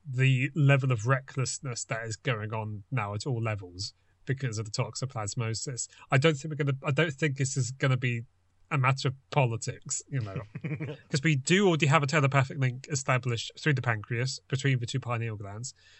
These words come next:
Speaker 1: So I, I, I think that we, with, like, them physically restrained, I think, you know, I, like, the level of proximity between the two cities now is that, you know, the, the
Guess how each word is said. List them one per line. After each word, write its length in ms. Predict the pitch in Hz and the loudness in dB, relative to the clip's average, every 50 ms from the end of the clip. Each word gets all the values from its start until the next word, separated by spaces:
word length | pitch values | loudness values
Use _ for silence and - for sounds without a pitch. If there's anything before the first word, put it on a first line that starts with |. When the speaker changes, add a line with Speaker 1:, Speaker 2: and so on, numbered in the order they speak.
| _ _ | _ _
Speaker 1:
So 560 | - - - - 135 127 123 120 117 117 120 135 _ _ _ - - 139 147 - - - 147 151 143 135 - - | -10 -6 0 2 2 2 2 2 -2 -2 -6 -8 _ _ _ -12 -8 -6 -6 -6 -6 -6 -8 -10 -10 -8 -2 4
I, 140 | 139 160 196 | 4 6 6
I, 180 | 180 175 202 202 180 180 | 6 6 6 6 6 4
I 40 | 175 | 4
think 420 | - - - 247 254 233 - - | 2 2 2 2 2 0 -2 2
that 160 | 190 170 160 - | 2 2 2 2
we, 180 | - 165 160 160 - _ - 220 185 190 180 170 156 135 - - | 0 0 0 0 -4 _ -10 -10 -8 -4 -2 -2 -2 -2 -4 -2
with, 400 | 160 156 156 160 165 151 135 - | 0 2 4 4 4 2 2 2
like, 380 | 151 135 131 127 - - - - | 2 4 4 2 0 -4 -12 -6
them 240 | - 139 147 143 131 | -2 2 2 4 2
physically 460 | 135 - 151 135 160 160 - - 139 | 4 2 2 2 0 -2 -4 -4 -4
restrained, 640 | 123 120 117 - - 147 135 127 117 101 98 98 - - - - | -2 -2 -4 -2 2 4 4 4 4 0 -6 -10 -14 -10 -2 0
I 80 | 139 131 | 0 2
think, 640 | 135 - - 165 160 143 131 - _ - - - _ _ _ - | 2 2 0 2 2 2 0 -4 _ -20 -20 -20 _ _ _ -4
you 80 | 160 | -2
know, 100 | 143 123 | 0 0
I, 120 | 123 131 131 135 - _ - | 0 0 -2 -2 -4 _ -4
like, 200 | 147 127 - _ - | -4 -4 -4 _ 0
the 80 | 165 147 | 4 6
level 260 | 135 139 139 135 135 | 6 6 6 6 2
of 80 | 127 - | 0 0
proximity 600 | - 139 123 - - - 139 123 123 123 - 123 | -2 -6 -6 -4 -4 -2 -2 -2 -2 -2 -4 -6
between 300 | 110 123 - - 131 117 | -6 -6 -6 -6 -6 -6
the 60 | 117 113 | -6 -6
two 140 | - 120 | -8 -8
cities 360 | 107 - 117 107 117 110 - - | -8 -8 -8 -6 -8 -8 -8 -8
now 160 | 120 104 113 - | -10 -10 -8 -2
is 200 | 135 131 127 - | -2 -2 0 0
that, 180 | 131 135 135 | -2 -2 0
you 80 | 135 123 | -2 -2
know, 180 | 110 107 117 123 | -2 -4 -8 -6
the, 200 | 120 117 127 131 - _ _ _ _ 311 | -4 -2 -2 -4 -4 _ _ _ _ -4
the 440 | 151 135 131 135 127 120 123 156 | 0 4 4 4 4 4 2 -2